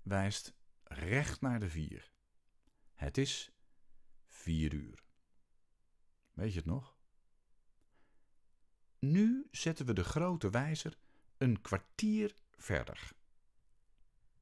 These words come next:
Kijk eens naar de kleine wijzer. Die is net over de vier heen.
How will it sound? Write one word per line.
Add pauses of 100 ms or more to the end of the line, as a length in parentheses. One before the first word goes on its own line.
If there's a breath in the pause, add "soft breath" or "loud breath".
(3250)
Kijk
eens
naar
de
kleine
wijzer. (1040)
Die
is
net (100)
over
de
vier
heen.